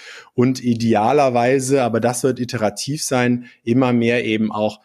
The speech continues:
selbst kann, ohne Steuerung. Und da gibt's eigentlich ein ganz, ganz gutes Beispiel jetzt gerade, ähm, ist in aller Munde, Chat G P T, da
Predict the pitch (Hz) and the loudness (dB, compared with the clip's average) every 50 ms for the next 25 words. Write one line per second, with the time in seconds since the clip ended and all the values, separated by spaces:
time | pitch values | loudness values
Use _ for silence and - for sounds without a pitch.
0 | _ _ _ - - 113 107 107 110 - - - 98 92 87 87 90 _ - 113 | _ _ _ -4 0 0 0 0 -2 -6 -8 -6 -6 -6 -6 -8 -10 _ -2 0
1 | 110 110 104 95 90 104 _ _ _ _ _ - - - 92 95 90 85 82 80 | 2 2 2 0 -4 -10 _ _ _ _ _ -6 -4 -2 -2 0 -2 -4 -8 -10
2 | 73 73 76 - _ _ - 95 101 98 123 123 - - 107 120 131 143 123 101 | -12 -14 -16 -20 _ _ -4 -2 0 -2 -2 -2 -2 -2 0 2 2 0 0 0
3 | 113 104 107 104 104 104 - - - - - _ - - 110 107 - - - 123 | -2 -2 -2 -2 -4 -6 -10 -12 -14 -18 -20 _ -4 -2 -2 -2 -2 -2 -2 -2
4 | 147 - - 117 - - - - 95 92 _ 104 90 98 135 160 - - - 151 | -2 0 0 -2 -2 -4 -8 -10 -14 -8 _ -4 0 0 0 -2 -2 -4 0 2
5 | 143 143 139 135 127 117 110 117 - - - 87 90 104 123 139 143 139 131 127 | 2 4 4 4 2 2 0 -2 -8 -12 -8 -6 -2 -2 0 2 2 2 0 0
6 | 117 104 101 104 104 98 95 92 95 - - 95 90 90 92 95 90 87 92 110 | -2 -2 -2 -2 -2 -2 -4 -6 -10 -10 -10 -10 -10 -8 -6 -4 -4 -4 -2 -2
7 | 135 156 143 131 127 - - - - 113 113 _ - 107 98 - 101 - - - | 0 2 2 2 2 0 -2 -4 -6 -6 -6 _ -8 -8 -6 -8 -10 -8 -4 -2
8 | 170 185 151 117 | -2 0 0 0